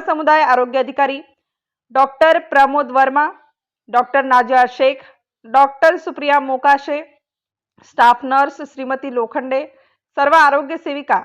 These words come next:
श्रीमती मगर, श्रीमती माशाळकर, श्रीमती काळे, श्रीमती जाधव, सर्व आरोग्य सेवक श्री हासुरे, श्री जाधव, श्री जगताप, श्री मोगरकर,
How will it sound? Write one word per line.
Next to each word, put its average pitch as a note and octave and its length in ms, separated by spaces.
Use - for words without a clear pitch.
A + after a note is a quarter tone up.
श्रीमती C4 440
मगर, B3+ 420
श्रीमती B3+ 380
माशाळकर, B3+ 720
श्रीमती C4+ 580
काळे, A#3+ 460
श्रीमती D4 460
जाधव, A#3 420
सर्व B3+ 160
आरोग्य B3 380
सेवक C4+ 440
श्री C4 300
हासुरे, C#4 640
श्री B3 280
जाधव, A3+ 380
श्री C4 220
जगताप, C4 480
श्री C#4+ 140
मोगरकर, C#4+ 600